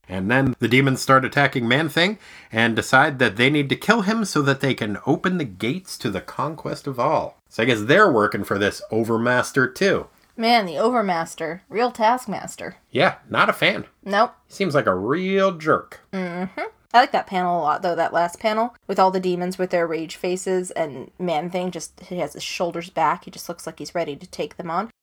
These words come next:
Speaker 2: It also mirrors the panel at the very beginning, where you see his back kind of gazing onto this tableau of the worlds colliding, and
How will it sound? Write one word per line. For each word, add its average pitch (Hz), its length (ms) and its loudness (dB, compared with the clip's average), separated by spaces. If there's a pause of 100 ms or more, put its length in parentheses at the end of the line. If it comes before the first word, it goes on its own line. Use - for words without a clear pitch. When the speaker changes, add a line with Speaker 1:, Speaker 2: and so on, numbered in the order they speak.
Speaker 2:
It 233 80 6
also 247 320 6
mirrors 208 880 0
the 190 160 -2
panel 185 320 -4
at 170 80 -4
the 180 60 -4
very 180 240 -2
beginning, 175 500 -8 (140)
where 202 160 2
you 196 160 -2
see 196 180 -6
his 190 220 -6
back 170 420 2
kind 185 220 -8
of 170 100 -6
gazing 175 500 -6
onto 175 440 -4
this 165 480 -8
tableau 180 600 0
of 170 120 -4
the 175 120 -8
worlds 175 840 -2
colliding, 175 760 -4
and 165 320 -8